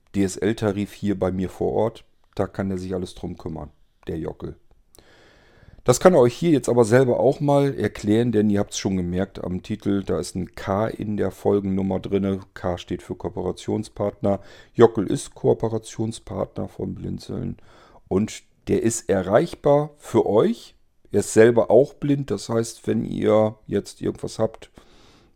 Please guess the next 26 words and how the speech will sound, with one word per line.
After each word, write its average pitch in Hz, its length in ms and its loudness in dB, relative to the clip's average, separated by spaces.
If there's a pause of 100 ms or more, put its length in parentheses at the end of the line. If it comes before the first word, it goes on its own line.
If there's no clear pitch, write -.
wo 90 160 -4
ihr 92 180 -2
was - 180 -4
wissen 104 240 -4
wollt, 98 160 0
speziell - 580 -2
wegen 90 220 -4
Sehbehinder-, 87 560 -6 (160)
Sehbehinderung 95 800 -4
und 82 140 -8
Blindheit 120 420 -6
und 98 80 -12
so 98 140 -8
weiter, 92 360 -2 (120)
kennt 117 260 2
er 95 100 -2
sich 95 180 -10
bestens - 380 -10
mit 82 140 -8
aus. 113 340 -2 (640)
Und 104 200 0
er 90 120 -2
ist - 140 -10
eben 87 240 -2
für - 400 -4
euch 92 340 -4